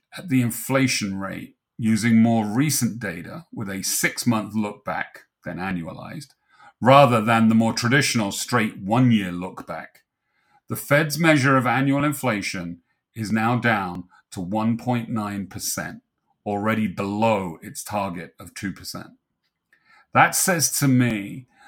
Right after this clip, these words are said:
that the Fed could already be in a position to cut interest rates and just needs to be sure that the recent inflation data is not some kind of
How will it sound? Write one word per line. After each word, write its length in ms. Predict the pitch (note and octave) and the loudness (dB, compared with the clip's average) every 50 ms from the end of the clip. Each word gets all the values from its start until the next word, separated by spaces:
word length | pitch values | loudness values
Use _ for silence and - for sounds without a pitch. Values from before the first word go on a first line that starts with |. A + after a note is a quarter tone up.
| - - _ | -20 -14 _
that 140 | - C3+ C3+ | -10 -8 -6
the 80 | A#2 A#2 | -6 -8
Fed 500 | - - - - D3 C#3 C#3 C3 B2 - | -8 -6 -2 0 2 2 2 0 -2 -4
could 160 | - C3+ B2+ | -2 0 0
already 540 | C3 C3 B2+ B2 A#2+ B2+ C#3 C#3 D3 D#3+ C#3+ | 2 2 2 2 2 2 2 2 2 0 -2
be 220 | A#2+ A#2+ C3+ C3+ | 0 2 2 4
in 80 | C#3 C3 | 4 2
a 60 | B2 | 2
position 560 | - - A#2+ G2+ A2 C#3 C3 - - A2+ F#2+ | 0 -2 -2 0 2 0 0 0 0 -2 -2
to 60 | G2+ | -2
cut 260 | F#2+ - - A2 G#2 G#2 | -6 -6 -4 -4 -4 -4
interest 400 | G2+ F#2 - - G2 F#2 - - | -4 -8 -8 -8 -10 -10 -10 -12
rates 400 | F#2+ F#2 F2+ - - - - - - - - - - - | -12 -12 -12 -12 -14 -14 -16 -16 -18 -20 -20 -20 -12 -6
and 160 | - A#2 G2 | -6 -4 -2
just 320 | E2+ B2 C3+ C3+ B2 - C3+ | 0 0 0 0 0 2 4
needs 260 | C3 C3 B2+ B2+ - | 6 6 6 4 2
to 80 | - A#2+ | -2 -4
be 140 | G2+ A2 G2 | -2 -2 -2
sure 680 | - - - - - D#3 C#3+ A#2 G#2 G2+ G2 G2+ - - - - - - - _ | -2 -2 -2 0 0 0 0 -2 -2 -2 -4 -6 -10 -12 -16 -20 -20 -20 -12 _
that 160 | - G2+ A2 A#2+ | -6 -6 -4 -4
the 80 | A2+ | -2
recent 400 | G#2+ A#2 B2 B2 B2 - A#2 G2 | 0 2 2 2 2 0 -2 -2
inflation 540 | F#2+ G2+ - - B2+ C3 B2 B2 - A#2 G#2+ | -4 -6 -4 0 0 0 2 2 2 0 0
data 340 | G#2+ G#2+ G#2 G#2 G2 G2 G2 | 0 0 -2 -4 -4 -4 -6
is 120 | G2 F#2+ F#2 | -6 -4 -4
not 220 | G#2 G#2 G#2 - | -6 -6 -4 -4
some 320 | - - - G#2+ G#2 G2+ | -4 -2 -2 -2 -2 -4
kind 340 | - - G#2+ G#2 G2+ G2+ F#2 | -4 -4 -4 -2 -2 -2 -4
of 160 | F#2+ F#2 F2 | -4 -6 -10